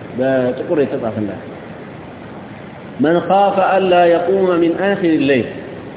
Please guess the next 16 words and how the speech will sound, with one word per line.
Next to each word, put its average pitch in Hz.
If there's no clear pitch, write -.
ከአኽረ 214
ሌሊት 247
መቆምን 214
የፈራ 170
ሰው 220
አሉ 131
ነብዩ 120
ሰለላሁ 107
ዐለይሂ -
ወሰለም። 107
መጨረሻ 190
ላይ 196
«አልነሳም፣ 160
እኔ 147
እንቅልፋም 123
ነኝ፣ 98